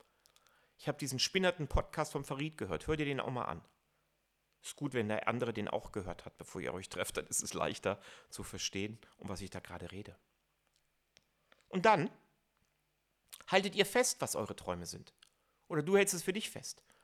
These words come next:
Und dann schaust du, „Was kann ich dieses Jahr umsetzen,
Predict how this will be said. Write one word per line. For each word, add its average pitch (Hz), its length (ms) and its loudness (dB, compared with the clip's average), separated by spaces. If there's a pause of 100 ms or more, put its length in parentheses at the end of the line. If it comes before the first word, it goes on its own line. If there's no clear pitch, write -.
(400)
Und 165 160 0
dann 220 180 8
schaust 208 400 6
du, 165 140 0
„Was 139 180 -2
kann 107 140 0
ich - 120 -2
dieses 190 320 -2
Jahr 175 140 4
umsetzen, 135 560 -2